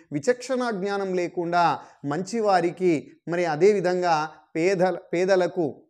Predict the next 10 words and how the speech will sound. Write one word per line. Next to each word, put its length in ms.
దీనస్థితిలో 680
ఉన్నటువంటి 500
వారికి 640
ఆపదలు 400
తలపెట్టాలని 680
చూస్తే, 400
అంటే 300
వారిలో 520
ఉండేటటువంటి, 760
ఇక్కడ 420